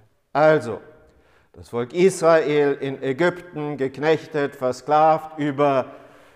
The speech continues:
Generationen hinweg, und dann dürfen sie endlich, nachdem Gott ja auch schon mal sehr intensiv gehandelt hatte, dort ausziehen. Sie tun das mit erhobener Hand. Also, hey, <laughs>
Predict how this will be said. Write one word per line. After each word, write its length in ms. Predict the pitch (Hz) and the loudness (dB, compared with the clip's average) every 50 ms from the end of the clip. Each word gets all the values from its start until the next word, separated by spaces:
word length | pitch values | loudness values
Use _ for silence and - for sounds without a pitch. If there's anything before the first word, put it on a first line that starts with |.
| _ _ | _ _
Generationen 1120 | - 185 190 196 196 180 170 175 175 170 175 - - 196 208 220 220 220 214 208 202 190 170 | 0 2 2 4 4 4 6 6 6 4 2 0 0 2 4 4 4 4 2 0 -2 -2 -4
hinweg, 480 | 170 175 175 180 196 240 247 240 240 | -4 -4 -2 2 4 4 4 4 2
und 200 | 202 196 180 170 196 | 0 0 2 2 2
dann 180 | 196 202 190 | 2 2 4
dürfen 420 | 175 208 226 240 226 233 - 208 190 | 6 8 8 8 6 2 -2 -8 -2
sie 220 | 160 196 202 202 | 0 2 2 2
endlich, 580 | 175 185 202 208 208 196 - 175 196 202 185 - - - - - - _ _ _ - | 2 0 -2 -2 -4 -6 -4 -2 -2 -2 -2 -4 -8 -16 -20 -20 -20 _ _ _ -16
nachdem 640 | 113 123 131 131 123 - - 135 135 139 139 131 110 | -12 -10 -10 -10 -10 -12 -12 -10 -8 -8 -8 -6 -4
Gott 340 | 135 147 160 - - - | -2 -2 -2 -4 -8 -12
ja 280 | - 117 113 113 107 - | -10 -8 -8 -6 -6 -6
auch 320 | 127 151 170 160 - - | -6 -6 -6 -8 -10 -16
schon 420 | - - - 127 120 120 117 113 110 | -18 -14 -12 -10 -8 -8 -8 -10 -10
mal 380 | 113 113 110 113 110 104 104 | -8 -6 -6 -6 -6 -6 -8
sehr 380 | 104 101 107 131 135 135 135 - | -10 -10 -8 -6 -6 -6 -6 -6
intensiv 800 | 139 143 131 123 120 123 139 131 127 123 113 131 135 131 127 - | -8 -10 -10 -10 -10 -10 -10 -10 -10 -10 -10 -10 -10 -10 -12 -8
gehandelt 580 | - 135 123 135 143 151 156 143 147 135 - - | -6 -6 -4 -4 -6 -6 -4 -4 -4 -4 -2 0
hatte, 340 | 147 143 143 - 151 139 - - - - - - - _ _ _ - | 0 0 0 0 -2 -2 -2 -4 -12 -20 -20 -20 -20 _ _ _ 0
dort 260 | 165 170 175 175 175 | 4 6 6 6 6
ausziehen. 680 | - 185 208 226 220 214 220 - - 202 214 196 190 170 | 4 4 6 6 6 4 0 -2 0 2 2 2 2 0
Sie 160 | 160 180 175 | -2 -4 -2
tun 280 | 170 175 220 226 214 196 | 0 0 0 2 4 4
das 260 | 196 190 180 156 156 | 4 4 4 2 0
mit 220 | 165 185 180 - | -2 -4 -4 -2
erhobener 840 | 151 165 170 175 175 170 185 226 220 196 196 208 196 190 185 175 165 160 | 0 4 6 6 6 6 6 6 4 4 2 0 0 2 2 2 2 2
Hand. 560 | 170 185 220 233 240 233 233 - - - - - - - _ _ _ _ _ _ | 2 0 0 0 -2 -2 -4 -6 -12 -18 -20 -20 -20 -20 _ _ _ _ _ _
Also, 480 | - 151 170 180 180 156 175 170 160 139 117 - | 6 8 8 8 8 6 6 6 6 4 2 2
hey, 320 | 185 196 175 143 104 - - - - - - | 2 2 2 0 -2 -8 -12 -20 -16 -10 -6
<laughs> 240 | 240 196 147 113 | -6 -4 -4 -6